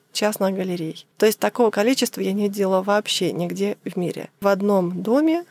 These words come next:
может быть сразу несколько галерей. Неск-, вот сколько подъездов, столько галерей. И в каждой галерее может быть открытие.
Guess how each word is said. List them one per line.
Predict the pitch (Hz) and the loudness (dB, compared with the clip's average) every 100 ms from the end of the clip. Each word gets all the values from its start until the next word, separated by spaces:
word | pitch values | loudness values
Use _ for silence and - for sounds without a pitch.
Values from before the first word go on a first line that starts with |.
| _ - | _ -4
может | 196 226 220 | 0 2 2
быть | 196 202 - | 0 0 0
сразу | - 208 214 208 196 | 0 2 2 0 -2
несколько | 202 220 254 - 247 - | 0 2 2 2 -4 -4
галерей. | 202 196 175 156 156 - | -4 0 0 -2 -4 -6
Неск-, | 233 208 | -2 -2
вот | - | -2
сколько | - 220 214 | 0 0 0
подъездов, | - 214 302 320 | -2 0 0 0
столько | - 233 233 | 0 0 2
галерей. | 196 185 180 180 - - - - _ | -2 -4 -4 -6 -8 -14 -18 -18 _
И | - 214 | 0 0
в | 208 | 2
каждой | 226 233 208 | 0 2 2
галерее | 214 220 277 254 | 4 4 4 4
может | 220 233 | 2 2
быть | 202 196 | 0 -2
открытие. | 185 - 170 - 165 | -4 -6 -8 -6 -10